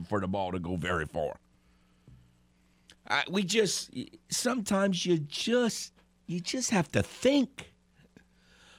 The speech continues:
<clears throat> I still maintain that coaches just don't watch film anymore. They watch cut-ups,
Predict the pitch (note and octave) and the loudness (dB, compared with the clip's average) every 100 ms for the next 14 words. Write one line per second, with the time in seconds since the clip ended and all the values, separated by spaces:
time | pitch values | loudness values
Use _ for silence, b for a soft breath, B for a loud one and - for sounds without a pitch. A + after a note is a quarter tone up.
0 | b - - A#2+ G2 - - F3+ A3 - | b 2 4 4 2 -2 2 4 6 4
1 | - C4+ C#4+ C#4 G#3 F#3+ F#3 D3+ C3+ F#2+ | 4 6 6 6 6 6 6 4 4 2
2 | D2+ D3 - _ _ _ _ _ _ _ | 0 -4 -10 _ _ _ _ _ _ _
3 | _ _ _ _ - G2+ A#2 - C#3+ D#3+ | _ _ _ _ -6 0 0 4 4 4
4 | D3+ C3+ G2 G#2+ - G#2 - F#2+ F2+ - | 4 2 4 4 4 2 2 0 0 0
5 | G2+ F#2+ D#2 B1+ A1+ - - _ _ _ | 4 6 4 -2 -12 -16 -18 _ _ _
6 | b b b b A2 B2+ A#2+ A2+ - - | b b b b 4 6 6 4 2 0
7 | - A#3+ C3+ - - - | 4 6 6 4 -8 -18